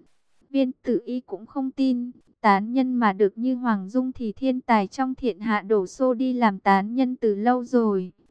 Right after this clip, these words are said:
cần gì phải gia nhập môn phái mà chịu hàng loạt quy tắc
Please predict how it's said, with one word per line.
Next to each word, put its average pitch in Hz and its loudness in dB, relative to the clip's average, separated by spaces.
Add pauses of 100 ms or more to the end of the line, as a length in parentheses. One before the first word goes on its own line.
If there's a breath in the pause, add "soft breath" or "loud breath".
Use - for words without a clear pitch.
(140)
cần 196 0
gì 208 -2 (100)
phải 190 2
gia 240 4
nhập 247 0
môn 254 0 (120)
phái 208 2
mà 240 4
chịu 196 -4
hàng 202 -4
loạt 196 0
quy 269 -4
tắc 311 0